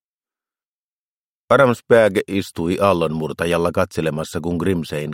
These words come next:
kalastajat palasivat päivittäiseltä pyyntimatkaltaan. Kiinnittivät veneensä ja nostivat verkot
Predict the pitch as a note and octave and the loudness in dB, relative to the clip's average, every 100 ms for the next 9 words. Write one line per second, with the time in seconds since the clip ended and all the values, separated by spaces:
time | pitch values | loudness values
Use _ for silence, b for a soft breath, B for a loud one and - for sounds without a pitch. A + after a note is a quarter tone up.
0 | - F2 D2+ - D#2 C#2 C2+ - D#2+ C#2+ | -2 0 0 -2 -8 -10 -8 -4 -4 -4
1 | D#2+ E2 - F2 C#2+ - - D2+ D#2 D#2 | -4 -6 -2 -4 -4 -8 -8 -8 -6 -8
2 | D2+ F2 D2+ C2+ B1+ B1 - B1+ B1 A#1+ | -6 -6 -8 -8 -12 -14 -12 -14 -14 -14
3 | A#1+ - _ _ _ _ _ _ _ - | -14 -14 _ _ _ _ _ _ _ -2
4 | A2+ G#2 F#2 - F2 D#2 - G2+ F#2+ F2 | 2 2 0 -2 -2 -2 0 2 2 0
5 | E2+ E2 E2 D#2+ D#2+ - D#2+ D#2+ F2+ D2 | -2 -2 -2 -2 -6 -6 -6 -4 -4 -4
6 | - | -8